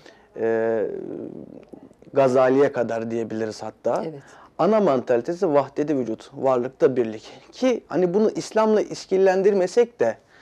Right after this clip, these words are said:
Speaker 1: aslında şamanların hayatımıza, hayatına baktığımızda bir vahdet-i vücut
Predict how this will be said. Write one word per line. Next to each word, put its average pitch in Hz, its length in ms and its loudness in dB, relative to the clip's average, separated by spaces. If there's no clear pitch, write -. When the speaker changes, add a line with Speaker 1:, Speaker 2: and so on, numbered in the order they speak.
Speaker 1:
aslında 165 520 2
şamanların 175 560 0
hayatımıza, 131 520 0
hayatına 127 540 -2
baktığımızda 175 680 -2
bir 208 200 2
vahdet-i 160 600 0
vücut 147 540 -2